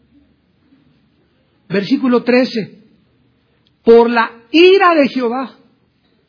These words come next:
no será habitada, sino será asolada.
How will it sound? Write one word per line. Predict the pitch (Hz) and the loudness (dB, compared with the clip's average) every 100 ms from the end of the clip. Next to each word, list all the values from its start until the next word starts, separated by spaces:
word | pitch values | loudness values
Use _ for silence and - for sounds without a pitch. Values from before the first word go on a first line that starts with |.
| _ _ _ _ _ _ _ _ _ _ - | _ _ _ _ _ _ _ _ _ _ -2
no | 190 233 302 | 2 4 2
será | 285 269 | -2 -6
habitada, | 247 233 240 240 240 226 - _ | -4 -6 -6 -6 -6 -8 -12 _
sino | - 202 | -8 -8
será | 185 202 | -6 -6
asolada. | 208 208 196 190 196 170 | -8 -8 -8 -8 -8 -10